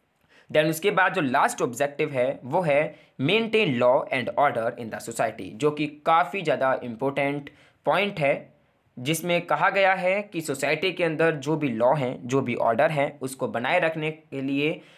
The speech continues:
उसमें जो लॉ है, उसमें जो ऑर्डर हैं, उसको मेंटेन करने के लिए जो है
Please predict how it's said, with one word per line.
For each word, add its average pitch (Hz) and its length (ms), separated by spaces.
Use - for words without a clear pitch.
उसमें 156 240
जो 156 80
लॉ 139 240
है, 175 220
उसमें 156 260
जो 143 120
ऑर्डर 170 380
हैं, 143 200
उसको 135 260
मेंटेन 180 540
करने 123 300
के 113 160
लिए 110 220
जो 110 160
है 127 200